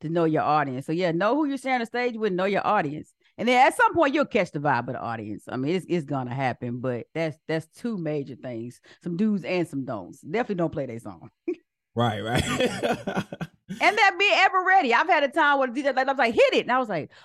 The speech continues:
Speaker 1: "Oh, he was ready already." I was over here, you know? So, I mean, I made the mistake too. Like, "Oh, let me
Speaker 2: I
Speaker 1: play
Speaker 2: done
Speaker 1: your song
Speaker 2: too.
Speaker 1: real quick." 'Cause I'm good for talking. Like, I'm like, "Oh, I'm over here having a whole conversation with somebody." <laughs> I've made that mistake too. So,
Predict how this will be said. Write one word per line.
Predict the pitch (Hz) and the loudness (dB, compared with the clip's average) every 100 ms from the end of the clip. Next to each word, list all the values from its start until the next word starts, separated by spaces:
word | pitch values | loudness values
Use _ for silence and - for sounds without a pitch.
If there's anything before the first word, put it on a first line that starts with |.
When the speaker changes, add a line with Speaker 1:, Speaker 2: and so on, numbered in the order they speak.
| - | -12
Speaker 1:
"Oh, | 240 | -8
he | 247 | -4
was | 233 202 | -4 -4
ready | 302 247 175 | -2 -2 -4
already." | 156 156 147 202 | -4 -4 -6 -6
I | |
was | 262 202 | -8 -4
over | 240 220 | -4 0
here, | 262 | -2
you | 269 480 | 4 6
know? | 359 349 | 8 6
So, | 349 320 285 | 6 6 6
I | 349 | 4
mean, | 359 262 | 4 6
I | 403 | 6
made | 349 311 302 | 6 4 4
the | |
mistake | 294 294 320 330 320 | 0 2 4 2 4
too. | 440 | 2
Like, | 311 208 | 4 2
"Oh, | 269 294 | 0 -4
let | 208 285 | -6 -8
me | 339 | 0
Speaker 2:
I | |
Speaker 1:
play | - | 4
Speaker 2:
done | 370 | 4
Speaker 1:
your | 392 | 2
song | - | 0
Speaker 2:
too. | 392 311 | 0 0
Speaker 1:
real | - _ | -2 _
quick." | 294 - _ _ 214 | -12 -12 _ _ 0
'Cause | 381 | 2
I'm | 494 | 4
good | 427 427 | 4 4
for | 269 | 0
talking. | - 349 254 151 | 4 4 4 -2
Like, | 165 190 | -2 0
I'm | 254 330 | 2 0
like, | 285 | 2
"Oh, | 349 415 | 4 4
I'm | 453 349 | 4 2
over | 311 | 4
here | 294 | 4
having | 233 | 2
a | 220 | 0
whole | 370 466 480 480 453 453 | 0 2 0 -2 -4 -4
conversation | 381 311 285 | -8 -8 -8
with | 302 320 | -8 -6
somebody." | 339 320 330 269 262 277 _ _ | -6 -2 2 2 2 -4 _ _
<laughs> | _ _ - 240 | _ _ -6 2
I've | 294 285 | 2 4
made | 302 302 294 | 4 4 4
that | 285 | 2
mistake | 269 285 254 262 240 | 2 -4 2 0 0
too. | - 254 190 | -4 -4 -4
So, | 202 180 | -2 -2